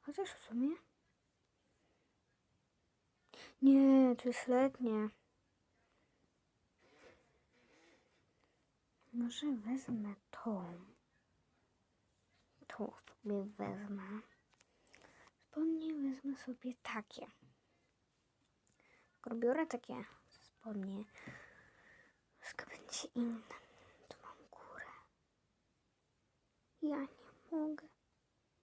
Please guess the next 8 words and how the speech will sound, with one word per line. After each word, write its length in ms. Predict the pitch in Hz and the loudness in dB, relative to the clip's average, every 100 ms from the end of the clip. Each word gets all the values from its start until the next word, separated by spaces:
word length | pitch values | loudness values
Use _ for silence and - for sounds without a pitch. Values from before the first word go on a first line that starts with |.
| _ _ - | _ _ -20
Co 220 | - 349 - | -10 -10 -10
to 140 | - 370 | -10 -10
jest? 500 | - 349 359 - - _ - - _ _ _ _ _ _ _ _ _ _ _ _ _ _ _ 330 | -8 -10 -10 -14 -20 _ -20 -20 _ _ _ _ _ _ _ _ _ _ _ _ _ _ _ 2
Hm, 120 | 311 - - _ _ _ | 2 0 -20 _ _ _
szkoda, 280 | - 320 311 | -6 -2 0
że 120 | 302 | 0
nie 140 | 311 | 0
ma 140 | 294 | 0